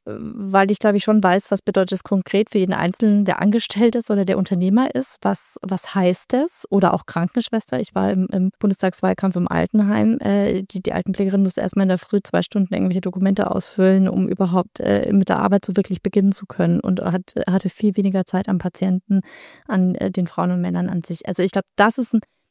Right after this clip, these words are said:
ganz wichtiges Thema, zu sagen, Wirtschaft ist nicht irgendwas Abstraktes für die da oben, sondern es betrifft jeden Einzelnen von uns. Und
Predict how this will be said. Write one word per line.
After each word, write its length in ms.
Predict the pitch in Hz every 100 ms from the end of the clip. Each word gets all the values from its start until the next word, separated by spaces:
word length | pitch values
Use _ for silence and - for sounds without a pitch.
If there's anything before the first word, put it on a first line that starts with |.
| _ -
ganz 520 | - 214 254 277 - 196
wichtiges 580 | 233 226 247 208 196
Thema, 360 | - 220 233 226
zu 100 | 196
sagen, 400 | 190 196 214 190
Wirtschaft 400 | 233 - 226 -
ist 160 | - 226
nicht 260 | 226 -
irgendwas 440 | 214 226 214 202 -
Abstraktes 720 | - - - 202 - 208 -
für 180 | - 196
die 220 | - 214
da 180 | 190 -
oben, 560 | - 220 226 190 208 247 - -
sondern 560 | - 196 202 220 220 220
es 140 | 196
betrifft 360 | - 190 190 -
jeden 300 | 202 202 208 -
Einzelnen 540 | 175 175 190 180 180
von 200 | - 175
uns. 460 | - 226 294 - - _ _ _ _ -
Und 300 | 254 247